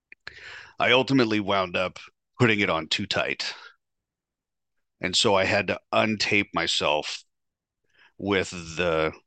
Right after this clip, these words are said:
whole top of my thumb only being held on by a piece of skin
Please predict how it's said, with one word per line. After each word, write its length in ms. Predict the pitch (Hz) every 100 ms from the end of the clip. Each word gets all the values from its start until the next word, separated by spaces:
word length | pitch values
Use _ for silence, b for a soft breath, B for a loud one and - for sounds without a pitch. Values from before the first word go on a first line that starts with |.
| _
whole 340 | - - 110 101
top 400 | - - 90 87
of 80 | 90
my 160 | 78
thumb 480 | - 101 87 82 82 - _ _ _ _ _
only 260 | 123 131 143
being 220 | 127 113
held 280 | 107 104 95
on 200 | 92 90
by 120 | 85
a 80 | 82
piece 300 | - 98 -
of 80 | 82
skin 520 | - 90 85 80